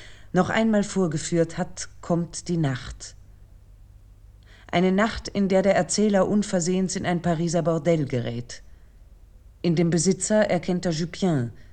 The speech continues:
seinen alten Hausmeister, wieder, der zum Verwalter der Laster des Barons geworden ist. Die Ereignisse dieser Nacht bilden das Kernstück der Endphase.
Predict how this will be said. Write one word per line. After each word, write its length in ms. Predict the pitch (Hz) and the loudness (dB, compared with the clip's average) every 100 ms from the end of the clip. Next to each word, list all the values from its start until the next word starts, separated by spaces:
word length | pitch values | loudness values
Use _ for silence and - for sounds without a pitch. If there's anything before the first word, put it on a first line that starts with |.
| - | -8
seinen 320 | 147 143 143 | 0 0 2
alten 380 | 165 160 175 147 | 0 0 0 0
Hausmeister, 640 | 165 156 143 139 - 135 | -2 0 -2 -2 -4 -2
wieder, 280 | 151 135 131 | -2 0 0
der 180 | 135 131 | -2 -2
zum 180 | 160 151 | -2 0
Verwalter 500 | 156 160 175 185 165 | 0 0 0 0 0
der 140 | 147 | 2
Laster 380 | 139 151 - 151 | 2 -2 -2 -2
des 180 | 147 - | -2 0
Barons 420 | 147 147 139 - | 0 0 -2 -2
geworden 380 | 135 135 127 135 | -2 -2 -4 -6
ist. 300 | 135 - - - - - - - - - - - - - - | -8 -10 -16 -20 -20 -20 -20 -20 -20 -20 -20 -20 -20 -12 2
Die 100 | 185 | 4
Ereignisse 680 | 165 - 220 220 208 196 165 | 6 4 2 2 2 0 -2
dieser 260 | 170 170 | 0 0
Nacht 360 | 165 175 - - | 0 -2 -6 -4
bilden 260 | 170 165 | -2 0
das 220 | 156 143 - | 0 -2 -2
Kernstück 600 | 180 190 - - 160 165 | -2 -2 -4 -4 -4 0
der 160 | 135 | 0
Endphase. 580 | 151 - 135 123 120 | 0 -2 -4 -4 -4